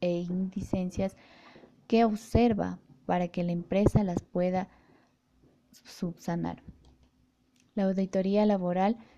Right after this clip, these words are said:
resulta práctica para facilitar la toma de decisiones, evitar conflictos laborales, prevenir sanciones administrativas y responsabilidades de, del emple-,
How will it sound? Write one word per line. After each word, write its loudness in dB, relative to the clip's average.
resulta 0
práctica 0
para -4
facilitar -4
la -2
toma -4
de -4
decisiones, -6
evitar 0
conflictos -4
laborales, -4
prevenir 2
sanciones -2
administrativas -4
y -2
responsabilidades -2
de, -6
del -6
emple-, -6